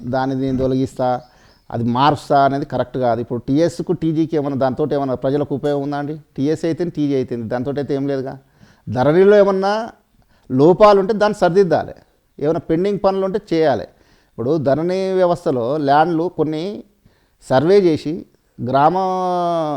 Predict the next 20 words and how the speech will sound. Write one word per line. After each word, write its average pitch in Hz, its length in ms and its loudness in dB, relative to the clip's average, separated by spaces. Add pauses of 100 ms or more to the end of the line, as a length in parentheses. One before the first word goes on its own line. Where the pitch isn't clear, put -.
(160)
గ్రామాలలోనే 180 760 2 (260)
గ్రామ 147 280 2
సభలు 180 280 4
పెట్టి 147 360 -4 (320)
జెన్యూన్గా 165 520 2
ఎవరిది 190 280 2
భూమి 165 280 -4
అయితే 156 180 -4
వాళ్ళకు 156 520 0 (280)
ఒకవేళ 127 260 -2
పట్టాలు 156 380 0
లేని 151 140 0
దగ్గర 139 180 -2
పట్టాలు 131 400 -2
ఇచ్చి, 180 280 -10 (520)
ఏమన్నా 170 320 2
ఆక్రమించి 175 520 2
వేరే, 160 220 4
వేరే 160 260 4
వాళ్ళ 165 160 4